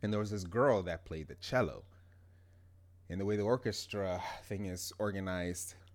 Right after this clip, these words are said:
I'm, like, right here, and she's to the front left of me. So this girl and I was, I was,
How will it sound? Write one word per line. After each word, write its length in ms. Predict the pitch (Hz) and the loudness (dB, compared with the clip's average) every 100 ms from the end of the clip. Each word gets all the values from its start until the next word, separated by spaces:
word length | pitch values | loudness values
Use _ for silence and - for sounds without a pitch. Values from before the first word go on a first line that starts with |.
| - - | -12 -4
I'm, 120 | 107 | 0
like, 220 | 95 - | 0 2
right 180 | 98 95 | 2 4
here, 320 | 104 113 123 | 6 8 8
and 140 | 107 95 | 8 2
she's 380 | - 98 92 - | -4 -4 -4 -6
to 120 | 95 | -6
the 100 | 85 | -6
front 340 | - 107 101 | -6 -6 -2
left 240 | 101 92 85 | -4 -4 -8
of 120 | 78 | -10
me. 180 | 76 73 | -14 -14
So 380 | - 95 85 - - - | -6 -4 -6 -10 -18 -8
this 160 | 208 156 | -4 -2
girl 280 | 113 120 113 | 4 6 6
and 80 | 104 | 6
I 160 | 107 | 6
was, 240 | 117 113 104 | 6 4 2
I 100 | 98 | 2
was, 380 | 95 92 - | 0 -2 -8